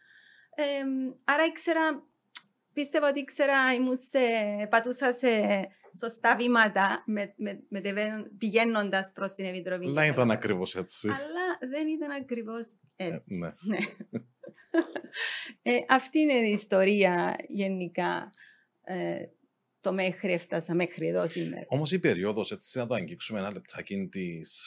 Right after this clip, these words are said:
Speaker 2: να πω, του ενενήντα οκτώ με δύο χιλιάδες ένα δύο, α, διότι τη συζητούμε και με νεότερους σήμερα που δεν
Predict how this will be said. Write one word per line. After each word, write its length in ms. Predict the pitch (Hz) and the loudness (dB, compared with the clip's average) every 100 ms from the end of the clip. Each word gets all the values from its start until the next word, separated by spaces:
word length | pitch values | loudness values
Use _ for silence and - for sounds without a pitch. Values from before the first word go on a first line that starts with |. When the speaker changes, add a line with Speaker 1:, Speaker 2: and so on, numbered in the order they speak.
| - - - - - 117 | -6 -6 -6 -8 -10 -10
Speaker 2:
να 120 | 104 | -6
πω, 140 | 113 | -6
του 100 | 107 | -4
ενενήντα 460 | 117 113 113 110 104 | -2 0 -2 0 -2
οκτώ 340 | - - 107 | -4 -8 -6
με 140 | 107 95 | -4 -4
δύο 140 | 104 | -6
χιλιάδες 600 | 101 87 90 90 90 - | -6 -4 -2 -2 -2 -2
ένα 260 | 95 92 82 | -2 -2 -4
δύο, 540 | 76 87 85 85 90 _ _ _ _ _ _ _ _ - | -6 -4 -2 -4 -8 _ _ _ _ _ _ _ _ -6
α, 180 | 98 98 | -4 -2
διότι 200 | 98 117 | -2 -4
τη 100 | 135 | -4
συζητούμε 540 | 139 156 117 101 117 117 | -4 -4 -6 -4 -4 -4
και 120 | 117 | -4
με 140 | 123 | -2
νεότερους 480 | 120 101 101 90 78 | 0 0 0 -2 -4
σήμερα 340 | - 80 80 | -8 -6 -6
που 100 | 85 | -4
δεν 280 | 95 98 92 | -2 -2 -4